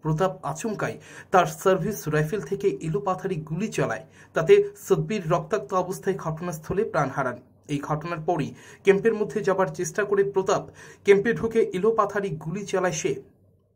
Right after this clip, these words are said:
তাতে ক্যাম্পের ইনচার্জ এসআই রনি কুমার সিংয়ের দুই পায়ে গুলি লাগে। এই ঘটনায় ইনচার্জের দায়িত্বে থাকা সেন্ট্রি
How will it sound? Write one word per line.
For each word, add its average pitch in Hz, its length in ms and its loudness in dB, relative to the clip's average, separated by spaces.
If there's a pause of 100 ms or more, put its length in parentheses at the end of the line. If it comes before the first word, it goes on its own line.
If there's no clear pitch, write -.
তাতে 160 200 0 (200)
ক্যাম্পের 160 280 0 (160)
ইনচার্জ 208 360 2 (480)
এসআই 202 240 4 (400)
রনি 175 280 2
কুমার 196 240 0 (100)
সিংয়ের 185 300 2 (140)
দুই 160 200 -4
পায়ে 156 200 0 (120)
গুলি 143 260 0
লাগে। 147 200 2 (360)
এই 143 140 2
ঘটনায় 190 360 2 (120)
ইনচার্জের 190 480 4 (100)
দায়িত্বে 156 360 2
থাকা 180 160 -4 (100)
সেন্ট্রি 156 340 0